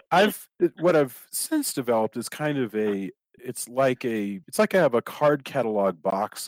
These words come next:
Speaker 2: of different time fetishes. So, and I just sort of
Speaker 1: <laughs>
Speaker 2: filter
Speaker 1: Time
Speaker 2: through them.
Speaker 1: fetishes.
Speaker 2: So it's like, uh,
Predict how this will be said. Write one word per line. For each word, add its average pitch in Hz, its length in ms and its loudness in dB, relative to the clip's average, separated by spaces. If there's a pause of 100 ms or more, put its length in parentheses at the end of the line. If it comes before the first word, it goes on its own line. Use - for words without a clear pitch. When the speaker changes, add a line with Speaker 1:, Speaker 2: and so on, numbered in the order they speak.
Speaker 2:
of 90 500 -12
different 107 480 -4
time 98 320 -4
fetishes. - 680 -12
So, 90 500 -2
and 98 160 -2
I 185 80 2
just - 160 -4
sort 440 240 2
of 370 180 -2 (300)
Speaker 1:
<laughs> 381 260 -4
Speaker 2:
filter - 540 2
Speaker 1:
Time - 0 -
Speaker 2:
through 175 220 0
them. - 240 -4
Speaker 1:
fetishes. 196 200 -10 (220)
Speaker 2:
So 113 320 4
it's 113 160 0
like, 117 300 4
uh, 113 380 4